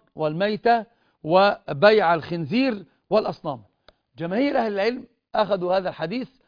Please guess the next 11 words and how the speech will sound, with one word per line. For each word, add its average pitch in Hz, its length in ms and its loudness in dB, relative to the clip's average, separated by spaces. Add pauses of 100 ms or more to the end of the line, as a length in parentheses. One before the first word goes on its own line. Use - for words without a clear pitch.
(280)
أصلا 170 580 0 (300)
في 165 100 -8
الكلام 202 600 0 (100)
على 180 320 -2
مسألة 180 500 -2 (400)
شرط 226 420 0
طهارة 175 440 -2
العين، 143 300 -4 (340)
إن 190 140 -6
النبي 202 360 -2
باع، 180 460 2